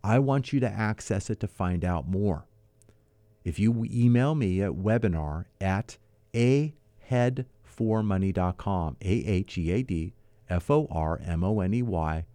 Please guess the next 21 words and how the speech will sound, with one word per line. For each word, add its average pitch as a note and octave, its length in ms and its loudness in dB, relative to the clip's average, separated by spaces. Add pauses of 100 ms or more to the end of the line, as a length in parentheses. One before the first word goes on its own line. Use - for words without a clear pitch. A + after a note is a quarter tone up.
(140)
dot F2+ 260 -4
com, D#2 420 -4 (600)
that B2 140 0
will D3 80 4
go C3 140 6
to B2+ 80 0
me, F2 220 -2 (800)
only C#3+ 320 4
me. D2 180 0 (1600)
In D3+ 140 6
turn, A#2 400 4
I'm A2 140 4
going A2 80 6
to G2+ 80 2
give G2+ 180 2
you G#2 100 2
the F#2+ 160 4
access G2 440 0
for A#2 160 -2
that B2+ 160 2
webinar. G2 460 0